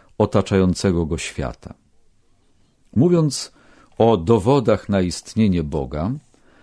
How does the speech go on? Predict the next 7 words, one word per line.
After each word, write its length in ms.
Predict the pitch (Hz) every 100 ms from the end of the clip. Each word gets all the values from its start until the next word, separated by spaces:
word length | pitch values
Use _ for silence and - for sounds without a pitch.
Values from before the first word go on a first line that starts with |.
| _
musimy 340 | 92 90 165 185
podkreślić, 720 | 160 - 92 80 - 113 92
że 300 | 92 104 104 -
nie 160 | 90 104
chodzi 380 | 170 180 123 110
o 100 | 92
dowody 640 | 101 82 101 98 92 98